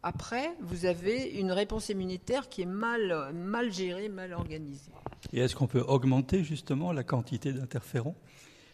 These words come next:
Speaker 2: ou, ou pas ?
Speaker 1: Alors, on peut la, on peut la, on peut la, la, l'augmenter en, en en donnant. Mais ce qu'il y a, c'est qu'on ne le sait qu'a posteriori. Donc, dans le cas du corona, on n'a jamais soigné les gens avec, euh, avec ça,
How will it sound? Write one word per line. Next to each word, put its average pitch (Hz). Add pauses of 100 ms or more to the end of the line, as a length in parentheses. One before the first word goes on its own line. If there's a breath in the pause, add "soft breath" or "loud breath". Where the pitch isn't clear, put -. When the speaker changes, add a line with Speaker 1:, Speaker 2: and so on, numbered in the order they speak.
(140 loud breath)
Speaker 2:
ou, 127
ou 127
pas ? 120 (300 loud breath)
Speaker 1:
Alors, 196
on 226
peut 320
la, 196
on 165
peut 190
la, 139
on 143
peut 160
la, 147
la, 135
l'augmenter 160
en, 170
en 160
en 196
donnant. 196 (300)
Mais 151
ce -
qu'il 220
y -
a, 233
c'est 175
qu'on 165
ne 170
le 185
sait 233
qu'a 190
posteriori. 156 (380)
Donc, 170
dans 170
le 185
cas 208
du 180
corona, 165
on 170
n'a 160
jamais 190
soigné 175
les 156
gens 147
avec, 156
euh, 123 (220)
avec -
ça, -